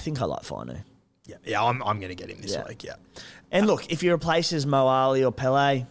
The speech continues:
Speaker 1: does much change? No.
Speaker 2: No. Yeah, exactly right. You're not in a worse
Speaker 1: Yeah.
Speaker 2: spot, I don't think. Um, in fact, I'll be shocked if you're in a worse spot.
Speaker 1: Yeah.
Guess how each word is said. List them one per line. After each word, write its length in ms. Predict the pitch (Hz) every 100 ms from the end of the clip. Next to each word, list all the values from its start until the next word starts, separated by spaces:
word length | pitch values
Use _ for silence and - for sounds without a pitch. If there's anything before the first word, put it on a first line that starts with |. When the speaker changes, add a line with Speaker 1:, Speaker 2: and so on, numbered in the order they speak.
| - - -
Speaker 1:
does 140 | 113
much 200 | 127 -
change? 400 | - 110 117 113 -
No. 200 | 73 55 - -
Speaker 2:
No. 100 | 131 - _ -
Yeah, 160 | 156 120
exactly 360 | 120 135 -
right. 180 | 110 98
You're 60 | 107
not 140 | 110
in 100 | 98
a 40 | 95
worse 340 | 92 90 80
Speaker 1:
Yeah. 60 | 65
Speaker 2:
spot, 220 | - -
I 100 | -
don't 200 | 95 95
think. 300 | 104 107 - - -
Um, 560 | 110 98 92 90 90 90 101 _ _
in 100 | -
fact, 300 | 95 110 - -
I'll 80 | -
be 80 | 101
shocked 500 | - - - - -
if 100 | -
you're 120 | -
in 60 |
a 40 | -
worse 260 | - -
spot. 240 | - - -
Speaker 1:
Yeah. 140 | 110